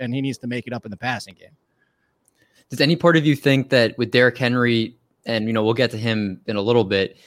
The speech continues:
Speaker 2: with him upping his carries each year and with the fact that now they have an increased, uh, they have a better passing game overall,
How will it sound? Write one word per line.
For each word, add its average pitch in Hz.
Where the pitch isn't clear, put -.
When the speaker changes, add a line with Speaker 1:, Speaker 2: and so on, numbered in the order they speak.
Speaker 2:
with 117
him 123
upping 123
his 113
carries 123
each 120
year 120
and 104
with 107
the 104
fact 110
that 107
now 110
they 107
have 104
an 104
increased, 107
uh, 95
they 117
have 104
a 104
better 107
passing 113
game 107
overall, 104